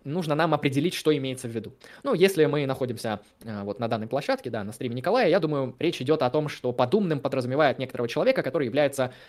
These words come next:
ам, компетентным, а, на уровне теории, а, в каких-то там вопросах. А, и теоретических, и практических. Например, ну, это обычно ещё называют там гуманитарно умный или что-нибудь подобное.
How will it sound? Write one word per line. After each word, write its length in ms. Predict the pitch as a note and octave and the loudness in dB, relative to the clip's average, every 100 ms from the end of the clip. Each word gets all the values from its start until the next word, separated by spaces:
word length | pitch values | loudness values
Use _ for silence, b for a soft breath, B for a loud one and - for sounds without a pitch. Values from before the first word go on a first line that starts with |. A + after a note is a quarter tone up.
| B | B
ам, 300 | A2 G2+ - | -6 -6 -8
компетентным, 840 | - E3 E3 D#3 A3+ A#3+ G#3+ F3+ E3+ - | -2 0 0 0 0 0 -4 -4 -4 -10
а, 140 | A#2 | -6
на 100 | B2 | 0
уровне 420 | D3+ C#3+ B2+ A#2+ A2 | 2 2 0 -2 -2
теории, 440 | D3 E3+ G#3+ C4 C4 B | 2 2 2 -4 -12 B
а, 200 | B2 B2 | -2 0
в 260 | C#3 G3+ | 2 2
каких-то 440 | F3 B2 D3+ C3 B2 | 2 -2 -2 0 0
там 120 | A#2 | -2
вопросах. 520 | G#2+ B2 B2+ G2+ - _ _ G3+ | -2 -2 -2 -4 -12 _ _ -14
А, 220 | F#2 F#2+ - _ _ _ _ - | -14 -14 -18 _ _ _ _ -6
и 120 | E3 | 0
теоретических, 580 | C#3 C3+ C3+ - B2 C#3 | 2 2 0 -6 -4 -2
и 40 | |
практических. 540 | C3 A#2 - - - | -2 -4 -8 -16 -12
Например, 300 | - - A2+ | -6 -4 -4
ну, 160 | G#2 F3 B - | -2 -4 B 0
это 200 | C#3+ C3 | 4 4
обычно 360 | - C3 - | 2 -4 -4
ещё 160 | A#2+ B2 | -6 -4
называют 240 | A#2+ D#3 | 2 2
там 120 | B2 A2 | 2 -4
гуманитарно 440 | B2+ B2 C#3 B2 | -4 0 0 -2
умный 340 | C3+ A#2+ G2 - - | -6 -8 -10 -18 -12
или 140 | G2+ | -10
что-нибудь 320 | G2 A#2 G2 G2 | -4 -4 -4 -6
подобное. 380 | G#2 G2 - | -4 -6 -8